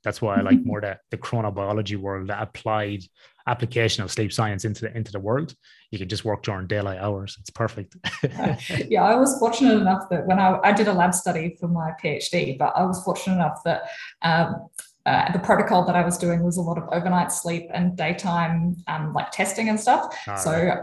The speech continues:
Speaker 2: I got the day shifts, but felt, fortunately, that worked out nicely,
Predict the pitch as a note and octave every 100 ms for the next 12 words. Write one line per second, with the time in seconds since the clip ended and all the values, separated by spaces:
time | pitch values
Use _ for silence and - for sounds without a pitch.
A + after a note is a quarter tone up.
0 | - G#3 F3+ G3 D#3 E3+ - - - -
1 | - - - - - - - - - -
2 | - - F#3+ - E3+ - D3 F3 - -
3 | F#3+ -